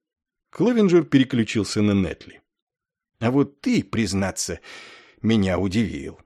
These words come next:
От тебя за милю разит перегаром. Кто, скажи на милость, убережёт Есариана от неприятностей, если ты будешь вместе с ним пить?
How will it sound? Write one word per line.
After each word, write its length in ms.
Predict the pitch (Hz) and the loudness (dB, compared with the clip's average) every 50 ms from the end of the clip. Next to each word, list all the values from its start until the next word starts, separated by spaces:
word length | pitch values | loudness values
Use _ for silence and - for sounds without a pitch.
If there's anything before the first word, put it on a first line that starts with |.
| _ _ _ | _ _ _
От 220 | 104 101 - - | -4 -4 -4 -4
тебя 260 | - 139 117 117 117 98 | -6 -4 -2 0 0 0
за 160 | 101 117 110 | 2 2 2
милю 380 | 110 104 113 127 127 113 101 | 4 4 4 4 4 2 2
разит 380 | 98 98 98 101 131 - - _ | 0 -2 -2 -2 -4 -4 -4 _
перегаром. 640 | - 185 208 208 190 143 151 127 92 - - - _ _ _ _ _ _ _ _ | -4 -2 0 0 0 0 0 0 -2 -4 -8 -14 _ _ _ _ _ _ _ _
Кто, 360 | - - - - 277 233 147 | -12 -4 2 4 4 4 4
скажи 360 | - - - 156 131 135 143 | 2 2 2 2 4 6 6
на 140 | 123 113 113 | 6 6 6
милость, 380 | 117 139 190 226 220 - - | 6 6 6 6 4 2 2
убережёт 460 | 165 135 139 135 127 104 156 180 175 - | 2 4 4 4 4 4 2 2 2 0
Есариана 640 | 127 117 - - 131 135 170 175 175 175 170 151 | 0 0 0 2 4 4 6 6 6 6 6 4
от 100 | 139 - | 4 4
неприятностей, 840 | 135 117 104 - 101 90 98 165 185 - 226 190 - - 226 214 - - - - - _ - | 4 2 2 2 0 2 2 2 2 4 2 2 2 2 0 0 0 -2 -8 -20 -20 _ 0
если 340 | 139 196 202 - 214 214 - | 0 2 2 4 2 2 2
ты 180 | - - 262 | 4 2 4
будешь 320 | 214 160 156 143 - - 139 | 4 4 4 4 2 4 4
вместе 340 | 175 240 226 - - 240 | 4 4 4 4 2 0
с 80 | 220 - | 2 4
ним 200 | 254 254 233 196 | 6 6 6 4
пить? 440 | - - - 90 - - - - | 2 -2 -6 -8 -8 -10 -16 -20